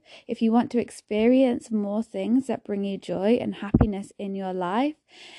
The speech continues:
then it's really important that you take a look around on a daily basis and see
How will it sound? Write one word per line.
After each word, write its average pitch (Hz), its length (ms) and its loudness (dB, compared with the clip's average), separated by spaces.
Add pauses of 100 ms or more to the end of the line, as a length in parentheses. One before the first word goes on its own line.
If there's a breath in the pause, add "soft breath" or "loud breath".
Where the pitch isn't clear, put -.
(140)
then 247 180 8
it's 254 180 2
really 294 600 4
important 240 720 2
that - 160 -4
you 226 160 -2
take - 520 -2
a 285 80 0
look 269 300 2
around 185 640 0
on 190 160 -4
a 190 80 -4
daily 269 560 4
basis 226 880 -4 (500 soft breath)
and 254 200 4
see 269 720 2